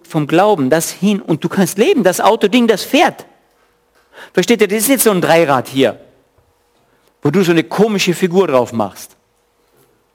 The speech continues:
sondern das Ding fährt. Tote können nicht sterben.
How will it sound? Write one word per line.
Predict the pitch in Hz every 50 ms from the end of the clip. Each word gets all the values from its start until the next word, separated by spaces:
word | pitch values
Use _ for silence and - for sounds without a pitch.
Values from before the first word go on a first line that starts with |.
| _ _ _ _ _ _ _ _ _ _ _ _ _ _ _ _ _
sondern | - - 123 120 123
das | 117 120 113
Ding | - 131 120 110
fährt. | - - 104 85 82 _ _ _ _ _ _ _ _ _ _ _ _ _ _ _ _ _ - - - - - _ _ _ _ _ _ _ _ _ _ _ _ _ _ _ _ _ _ _ _ _ _ _ _ _ _ _ _ _ _ _ _ _ _ _ _ _ _ _ _ _ _ _ _ _ _ _ _ _ _ _ _ _ _ _ _ _ _ _ _ _ _ _ _ _ _ _
Tote | - 160 175 180 175 160
können | - 160 156 147 147
nicht | 143 135 -
sterben. | - - 139 131 120 110 101 98 90